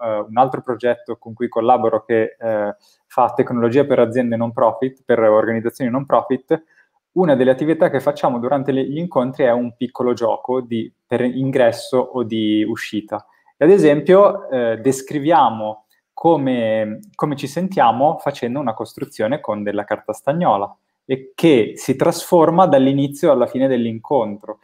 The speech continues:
Quindi questo è un piccolo gioco che ci permette di entrare in relazione in modo diverso. Eh, e quindi anche queste pratiche di gioco che si possono fare,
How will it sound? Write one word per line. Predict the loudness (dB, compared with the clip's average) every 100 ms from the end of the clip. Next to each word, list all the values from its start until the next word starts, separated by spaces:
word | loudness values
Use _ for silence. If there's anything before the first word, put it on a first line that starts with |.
| _ -6
Quindi | -2 0
questo | 0 2 0
è |
un | -2 -4
piccolo | -4 0 2 4
gioco | 4 4 2 -4 -4 -6 _ _ 0
che | 2 2 0 -8
ci | -8
permette | -4 -2 -2 0
di | 0
entrare | 2 2 2
in |
relazione | 2 0 -2 -4 -4
in | -2
modo | 0 0
diverso. | 0 2 2 0 -6 -12 -12 _ _ _ _ _
Eh, | -4 0 2 2 2
e | 2 2 0
quindi | 0 2 4 4
anche | 4 2 2 0
queste | -2 -2 -2
pratiche | 2 2 0 -6
di | -4
gioco | 2 2 2
che | -12
si | -16 -8
possono | -8 -8 -12 -4
fare, | 0 2 2 -2